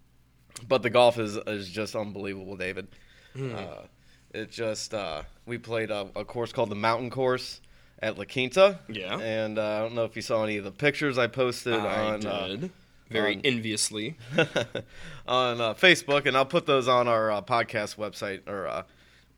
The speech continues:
Speaker 1: Facebook page as well. Um, but the courses are just unbelievable. It's hard to put, uh, into context or in words, uh, what these courses look like. Uh,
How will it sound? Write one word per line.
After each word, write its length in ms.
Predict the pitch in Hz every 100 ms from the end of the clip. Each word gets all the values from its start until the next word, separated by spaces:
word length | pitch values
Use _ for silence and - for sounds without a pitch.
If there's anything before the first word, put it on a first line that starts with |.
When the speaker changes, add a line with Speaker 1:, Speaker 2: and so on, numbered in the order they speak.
| _ _ -
Speaker 1:
Facebook 400 | 120 110 117 98
page 240 | 117 101
as 160 | 95 98
well. 400 | 110 104 98 98 _ _ _ -
Um, 520 | 98 87 80 73 95 - _
but 160 | 135 117
the 80 | 120
courses 440 | - 135 117 104
are 120 | 104
just 260 | 95 104 -
unbelievable. 880 | 107 101 92 92 95 92 90 92 92
It's 140 | 90
hard 200 | 131 127
to 40 | 104
put, 380 | - 107 101 104
uh, 180 | 92 85
into 360 | 104 101 - 92
context 800 | - 110 104 110 95 - - - _ -
or 160 | 95 76
in 400 | 110 101 95 101
words, 600 | 117 117 107 101 90 - -
uh, 340 | 92 92 82
what 360 | 64 92 110 -
these 220 | 107 90
courses 420 | - 107 95 95
look 260 | 104 120 120
like. 320 | 165 170 - _ - - - - _
Uh, 440 | - 98 92 80